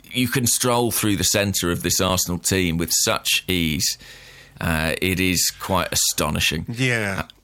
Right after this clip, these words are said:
Speaker 1: Uh, and Brighton did it time after time, and they, you know, they, they got the goal to get them ahead, but, I mean, it wasn't an isolated chance. What did they have? Twenty shots over the course of the game, but
Speaker 2: Mm.
Speaker 1: probably th-,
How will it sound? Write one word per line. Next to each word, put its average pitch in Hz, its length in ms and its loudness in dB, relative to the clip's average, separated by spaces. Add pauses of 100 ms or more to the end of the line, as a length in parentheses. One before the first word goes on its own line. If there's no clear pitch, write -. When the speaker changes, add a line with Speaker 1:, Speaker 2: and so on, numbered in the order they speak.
(460)
Speaker 1:
Uh, 95 200 0
and 101 120 -2
Brighton 117 300 2
did 98 140 2
it - 140 -2
time 95 260 2
after - 240 -2
time, 92 360 2
and 92 200 2
they, 104 440 2 (1000)
you 107 120 2
know, 85 140 0
they, 92 240 0 (160)
they 95 560 2 (440)
got 107 220 0
the 98 60 -2
goal 101 360 2
to - 140 -4
get - 180 0
them 87 120 0
ahead, 95 420 2
but, - 160 0
I 87 60 0
mean, 90 160 2
it 80 100 0
wasn't 95 380 0
an 90 100 0
isolated 90 680 0
chance. 90 560 0
What 95 140 0
did 87 120 -2
they 92 120 2
have? 92 200 0
Twenty 90 300 0
shots - 360 0
over 85 160 2
the 82 100 0
course 87 320 0
of - 40 -4
the 82 80 -2
game, 87 340 0
but 85 120 0
Speaker 2:
Mm. 120 280 0 (200)
Speaker 1:
probably 95 320 0
th-, - 220 -10